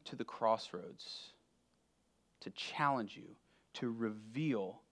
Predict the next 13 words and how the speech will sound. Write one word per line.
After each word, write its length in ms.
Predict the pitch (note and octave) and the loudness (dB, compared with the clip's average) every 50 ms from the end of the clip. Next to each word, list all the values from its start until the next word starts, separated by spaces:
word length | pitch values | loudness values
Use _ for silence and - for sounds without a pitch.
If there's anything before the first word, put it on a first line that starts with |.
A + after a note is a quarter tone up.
| _ - - _ - | _ -20 -20 _ -4
where 280 | G#2+ G#2+ A#2+ C#3+ D#3+ | 0 4 6 8 8
your 160 | F3 F3+ F3+ | 8 8 6
faith 400 | E3+ - - C3+ A#2 A2+ G#2 - | 4 4 2 0 0 0 0 -2
is. 300 | G#2 G2 G2 G2 - - - - - - - _ | -4 -4 -4 -6 -8 -10 -12 -16 -20 -20 -8 _
And 160 | - B2+ B2 A#2+ | 0 0 0 4
I 60 | A#2 B2+ | 4 4
want 260 | C3 C#3+ D#3+ - D3+ | 6 6 4 4 2
you 120 | E3+ D#3 | 0 -2
to 40 | C3+ | -4
hear 240 | - - C3+ C#3 B2+ | -2 -2 0 0 0
this. 480 | G#2 - - - - - - - - - - _ _ _ _ _ _ _ _ _ _ _ _ _ _ _ _ _ _ | -2 -4 -10 -10 -10 -10 -8 -8 -10 -12 -16 _ _ _ _ _ _ _ _ _ _ _ _ _ _ _ _ _ _
Your 240 | - A2 A#2+ C#3+ E3+ | -4 2 2 2 2
formation 1120 | E3 - - - - D#3 D3+ C#3 B2+ B2 B2+ C3+ C#3 D3 D#3+ - - - A2 G2 F#2+ F#2 F#2 | 2 -2 -8 -2 2 2 2 4 2 0 -2 -4 -4 -4 -4 -4 -4 -4 -4 -4 -6 -8 -12